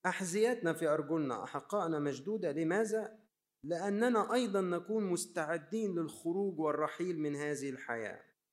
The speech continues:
ولا يجب على أحد الذين يأكلون هذا الفصح أن ينظر إلى مصر، بل يتطلع نحو السماء، نحو أورشليم السمائية. فلنأكل ونحمو منطقين أحقائنا وأحذيتنا في أرجلنا،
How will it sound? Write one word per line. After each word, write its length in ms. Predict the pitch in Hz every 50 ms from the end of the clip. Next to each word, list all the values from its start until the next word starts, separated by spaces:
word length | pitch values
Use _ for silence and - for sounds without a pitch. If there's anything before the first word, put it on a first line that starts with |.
| _ _ -
ولا 360 | 170 208 233 233 208 202 208
يجب 240 | 160 151 180 151 139
على 160 | 139 147 151
أحد 380 | 139 156 196 175 - 170 147 143
الذين 380 | 139 139 135 131 143 165 170
يأكلون 480 | 160 143 131 - - 143 139 165 160 151
هذا 220 | 151 151 135 143
الفصح 460 | 135 135 - 196 202 - - - - 143
أن 180 | 143 143 147
ينظر 400 | 170 180 175 160 135 143 151 -
إلى 220 | - 143 139 139 147
مصر، 500 | 190 220 220 - - - - - - - _
بل 200 | 120 123 131 127
يتطلع 680 | 131 135 - 135 127 - 147 151 147 139 135 131 127 120
نحو 320 | 123 131 127 - 127 123
السماء، 600 | 123 123 - - 127 120 117 117 107 95 - - - _ _ _ _ -
نحو 240 | 131 131 - - 135
أورشليم 480 | 120 123 131 127 - 139 131 131 131 127
السمائية. 640 | 120 - - 120 113 113 104 95 98 95 - - _ _ _ _ _ _ _ _ _ _
فلنأكل 680 | - - 143 147 156 165 185 - - 151 - 269 285 262
ونحمو 500 | 220 180 143 170 202 196 - - 170 160
منطقين 720 | 156 151 151 147 143 135 - 147 147 - 202 208 190 - -
أحقائنا 800 | 135 - - 131 - - - - 175 190 175 147 170 170 160
وأحذيتنا 720 | 151 139 123 123 123 - 131 120 139 165 175 170 - 139 135
في 180 | - 147 131
أرجلنا، 680 | 113 131 135 127 117 139 175 165 135 110 98 90 87